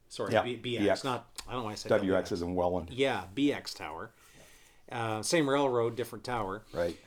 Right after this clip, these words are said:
Speaker 1: You having fish and chips with Mel and pulling the rods and levers. Then you're in the dispatching office.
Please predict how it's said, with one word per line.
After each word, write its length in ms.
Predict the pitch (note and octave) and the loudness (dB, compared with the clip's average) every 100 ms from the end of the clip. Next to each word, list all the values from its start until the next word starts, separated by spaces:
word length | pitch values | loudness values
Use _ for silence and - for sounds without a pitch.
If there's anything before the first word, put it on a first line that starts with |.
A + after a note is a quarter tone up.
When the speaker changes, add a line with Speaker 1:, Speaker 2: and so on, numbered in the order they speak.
| - | -4
Speaker 1:
You 140 | - E3 | 2 4
having 160 | E3 | 4
fish 260 | D3+ G3+ E3+ | 2 2 2
and 100 | F3 | 0
chips 300 | - F3+ - | 2 0 0
with 160 | C#3 | -4
Mel 380 | D3 D3+ D3 D#3 | 0 4 4 2
and 240 | C#3 B2 - | 0 -4 0
pulling 280 | D3+ D3 C#3+ | 4 4 4
the 60 | |
rods 380 | C3 C3 C3+ C3 | 2 4 2 0
and 120 | C3 | 0
levers. 480 | C3 B2 G#2+ B2+ B2 | 0 0 0 -2 0
Then 180 | C3+ E3+ | 2 4
you're 160 | G3+ F#3 | 4 4
in 100 | F3 | 2
the 80 | |
dispatching 720 | C#3 D3+ D3 - A2+ G#2 A#2 G2 | 2 2 2 0 -2 -2 -4 -4
office. 520 | F#2 F#2 A#2+ C#3+ | -4 -6 -8 -8